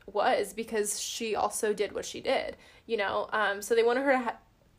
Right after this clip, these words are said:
they wanted her to, like, have to live as herself, but obviously that didn't happen. So I could not find anywhere, like, what her new name is, 'cause I, I, I don't know if they, like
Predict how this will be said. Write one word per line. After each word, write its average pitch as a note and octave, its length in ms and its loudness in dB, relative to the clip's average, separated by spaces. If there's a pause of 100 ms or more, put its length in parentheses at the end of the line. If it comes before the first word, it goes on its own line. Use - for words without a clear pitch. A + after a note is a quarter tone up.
(140)
they B3+ 100 10
wanted C#4+ 240 4
her C4+ 140 2
to, C4 80 2
like, G3 180 2
have G#3 300 -4
to A3 120 -4
live G3 320 -2
as - 240 0
herself, G3+ 560 -2
but G3+ 120 0
obviously G#3 360 -2
that - 160 -2
didn't G#3 180 -10
happen. - 360 -8
So G3+ 260 0 (320)
I A#3 120 4
could A#3 160 2
not A#3 200 2
find G#3 200 0
anywhere, G#3 340 -2
like, G3+ 180 -4
what G3+ 200 2
her G#3 140 -4
new G3+ 180 -2
name G3 200 -4
is, A3+ 240 0
'cause - 140 -8
I, G3 240 -2
I, G#3+ 140 -14 (160)
I G#3+ 40 -10
don't A#3 140 -8
know A3+ 140 -2
if G#3+ 100 -10
they, G3+ 160 -4
like - 320 -6